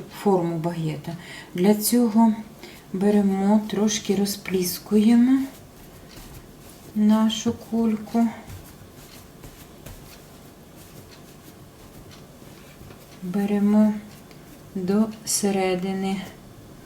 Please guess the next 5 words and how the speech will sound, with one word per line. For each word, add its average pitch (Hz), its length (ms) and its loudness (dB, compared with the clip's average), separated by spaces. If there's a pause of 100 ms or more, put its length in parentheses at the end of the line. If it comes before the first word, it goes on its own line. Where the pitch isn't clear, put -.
(440)
придавлюємо, 190 1300 0 (1800)
трошки 190 640 -6 (420)
розтягуємо. 196 1500 -2 (1600)
І 180 160 -10
це 240 480 -2